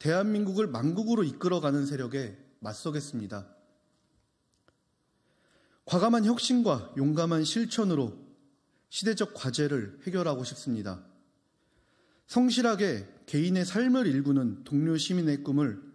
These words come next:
함께 이루고 싶습니다. 우리의 미래 세대에게 더 나은 대한민국을 물려주고 싶습니다.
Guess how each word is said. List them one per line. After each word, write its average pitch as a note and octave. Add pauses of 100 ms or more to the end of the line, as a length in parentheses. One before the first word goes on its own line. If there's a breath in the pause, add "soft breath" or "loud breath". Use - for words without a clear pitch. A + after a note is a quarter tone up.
(380 loud breath)
함께 G#3
이루고 D3
싶습니다. G#2+ (1600)
우리의 A3
미래 F3
세대에게 D3+
더 F#3
나은 F3
대한민국을 C#3+
물려주고 C3+
싶습니다. G#2